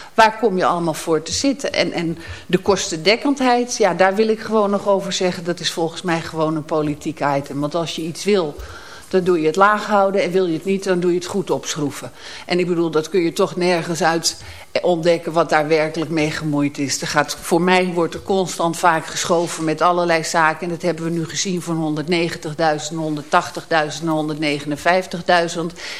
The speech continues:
En waar zitten we nou werkelijk aan? Ik bedoel, dat is niet te achterhalen. En ik,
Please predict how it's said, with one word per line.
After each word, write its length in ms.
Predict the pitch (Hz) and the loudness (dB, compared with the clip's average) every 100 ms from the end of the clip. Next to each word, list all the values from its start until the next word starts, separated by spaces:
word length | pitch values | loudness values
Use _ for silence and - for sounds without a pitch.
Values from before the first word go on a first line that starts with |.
| - | -4
En 120 | 160 | 4
waar 180 | 170 170 | 4 4
zitten 320 | - 156 160 | -2 -4 -2
we 60 | |
nou 220 | 165 160 147 | 0 2 2
werkelijk 520 | 143 135 - 135 131 | 2 0 -2 -4 0
aan? 260 | 117 123 - - - - | 0 0 -8 -16 -16 -2
Ik 140 | 165 | -2
bedoel, 260 | 165 165 151 | 0 0 2
dat 200 | 180 180 | 2 0
is 160 | 180 208 | -2 0
niet 200 | 190 190 | 0 2
te 120 | 190 | 0
achterhalen. 800 | 165 - 180 160 135 127 127 - - - - - - | 0 -2 -2 -2 -2 -4 -6 -8 -16 -20 -20 -20 -6
En 280 | - 190 - | 0 0 0
ik, 160 | 202 | -4